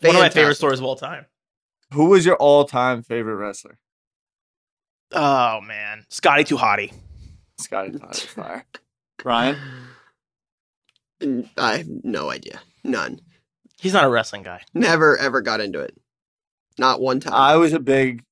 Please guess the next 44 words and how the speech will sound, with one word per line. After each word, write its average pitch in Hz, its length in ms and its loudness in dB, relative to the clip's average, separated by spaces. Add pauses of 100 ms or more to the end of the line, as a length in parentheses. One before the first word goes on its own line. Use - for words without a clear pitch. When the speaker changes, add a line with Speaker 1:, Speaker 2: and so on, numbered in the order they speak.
(180)
Speaker 3:
Hart 117 280 0
Brothers 123 340 -2
guy, 123 240 2
but 113 220 -8
then 120 260 -12
<laughs> - 20 -16
Mister 131 300 -10
Sacco - 560 -16 (720)
was 113 180 -6
Speaker 1:
Mister 208 160 -2
Speaker 3:
like, - 60 -6
Speaker 1:
Sacco 226 240 2
was 214 100 0
the 202 80 -2
whole 208 80 2
time 202 200 -4
as 196 100 -8
well. 214 180 -2
Speaker 3:
like, 123 320 -10
was 135 160 -4
my 113 220 -6
guy. 98 360 -6
Speaker 2:
Jay 156 200 2
says 156 340 -4
the 151 120 2
Ultimate 151 340 0
Warrior. 120 420 -6
Speaker 3:
The 156 200 2
amount 185 320 6
of 196 140 2
Mister 175 320 4
Saccos 135 680 -2
that 131 260 -2
I've 127 280 -4 (200)
received 156 600 -6
and 147 220 -2
given 117 440 -6
to 143 120 -8
<laughs> - 20 -6
humans 147 640 -10
in 143 80 -10
my 139 140 -8
Speaker 1:
Oh, - 20 -4
Speaker 3:
life. - 440 2